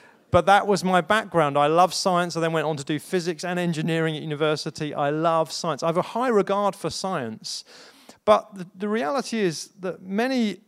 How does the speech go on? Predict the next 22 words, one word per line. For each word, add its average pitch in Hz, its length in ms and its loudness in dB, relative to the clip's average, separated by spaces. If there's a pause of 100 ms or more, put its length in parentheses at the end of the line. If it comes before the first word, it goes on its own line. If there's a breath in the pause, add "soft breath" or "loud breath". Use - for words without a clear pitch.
(160)
will 185 360 0
use 226 320 0
science 135 580 -4
like 190 180 0
this 156 180 -4
and 160 120 -4
they'll 165 140 -2
say, 160 280 -2
"I 190 200 2
don't 240 200 4
accept - 680 -4
that 151 280 -2
belief 170 460 0
that 143 320 -6
God 196 340 4
just 151 420 -2
is, 151 420 -4
is 170 180 -4
acceptable." 160 720 -10
I 208 180 2
would 180 180 -2
say, 135 560 -8